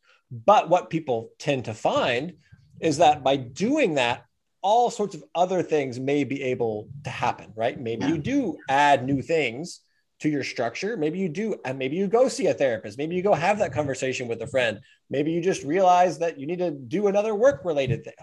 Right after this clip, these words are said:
Speaker 1: I don't know, right? But the practice has kind of, like, this minimally sufficient amount of baked in,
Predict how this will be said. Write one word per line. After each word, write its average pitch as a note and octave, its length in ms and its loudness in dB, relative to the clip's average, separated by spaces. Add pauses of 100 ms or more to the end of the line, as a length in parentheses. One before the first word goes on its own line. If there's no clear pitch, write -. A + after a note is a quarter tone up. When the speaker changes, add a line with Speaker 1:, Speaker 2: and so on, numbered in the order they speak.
(120)
Speaker 1:
I D#3+ 120 4
don't C#3+ 240 0
know, A#2 440 -2 (240)
right? D#3 140 0
But B2+ 100 -4
the C3 80 -2
practice A3 480 -2
has F3 240 2
kind F3+ 160 0
of, D#3 80 -4
like, D#3+ 180 -2
this C3+ 240 -6
minimally A3 720 0
sufficient C#3 580 -4
amount B2 360 -2
of A2 320 -8
baked F#3+ 480 0
in, C3+ 460 -4